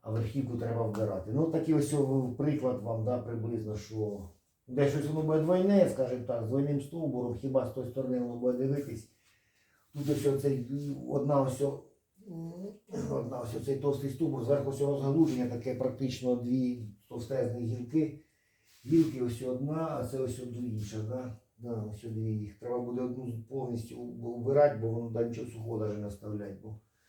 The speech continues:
бо інакше нічого з дерева не вийде. І, ну, коротше, двойне буде, да, скажімо так, десь щось з цього ракурсу. Ну,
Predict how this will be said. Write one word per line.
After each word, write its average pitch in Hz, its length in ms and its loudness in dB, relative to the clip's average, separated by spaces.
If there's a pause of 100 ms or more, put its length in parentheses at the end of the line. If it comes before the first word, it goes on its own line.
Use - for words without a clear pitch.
(800)
бо 123 240 -4
інакше 131 580 -2
нічого 127 340 0
з - 20 -4
дерева 131 300 4
не 127 140 -2
вийде. 117 360 -2
І, 127 340 -6
ну, 165 160 0
коротше, 120 520 -2 (540)
двойне 120 400 2
буде, 104 240 -2
да, 127 240 -2
скажімо 101 440 -12
так, 92 220 -16
десь 107 180 -10
щось 110 140 -8
з - 280 -12
цього 107 220 -6
ракурсу. 98 600 -10
Ну, 98 80 -14